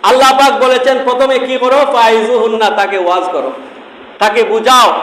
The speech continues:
কুরআন হাদিস দিয়ে বুঝাও, জান্নাত জাহান্নাম দিয়ে বুঝাও। এরপরে সে যদি, সে মানে না, ভালো মহিলা হলে বুঝ দেওয়ার পরে অটোমেটিক সে বুঝে নিবে, সে তার ভুল বুঝতে পারবে, সে এখানে সংশোধন হয়ে যাবে। এরপরে যদি মানে না,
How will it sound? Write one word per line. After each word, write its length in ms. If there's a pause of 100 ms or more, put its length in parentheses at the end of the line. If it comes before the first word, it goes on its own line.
(300)
কুরআন 260
হাদিস 280
দিয়ে 240
বুঝাও, 460 (220)
জান্নাত 440
জাহান্নাম 440
দিয়ে 180
বুঝাও। 480 (220)
এরপরে 560 (280)
সে 80
যদি, 360
সে 180
মানে 320
না, 360 (100)
ভালো 280
মহিলা 300
হলে 360 (300)
বুঝ 180
দেওয়ার 440
পরে 160
অটোমেটিক 460 (100)
সে 100
বুঝে 300
নিবে, 580 (200)
সে 180 (160)
তার 140
ভুল 220
বুঝতে 340
পারবে, 360 (260)
সে 60
এখানে 320 (100)
সংশোধন 460
হয়ে 240
যাবে। 320 (200)
এরপরে 460
যদি 220
মানে 280
না, 120